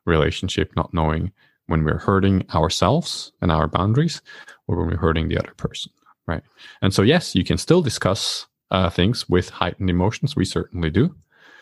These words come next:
Um, and it, it, it does take a good amount of, you know, being able to hold those emotions in you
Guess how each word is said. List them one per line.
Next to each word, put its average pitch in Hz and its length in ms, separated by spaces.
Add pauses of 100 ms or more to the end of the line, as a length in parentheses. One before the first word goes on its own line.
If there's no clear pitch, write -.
(380)
Um, 85 260 (280)
and 101 400 (640)
it, - 280 (100)
it, - 220
it 95 200
does 101 280
take - 560 (180)
a 104 60 (140)
good 95 180
amount 95 480
of, 98 560 (120)
you 113 80
know, 87 240
being 104 280
able 98 240
to 107 120
hold 156 240
those 110 200
emotions 95 440
in 95 160
you 85 120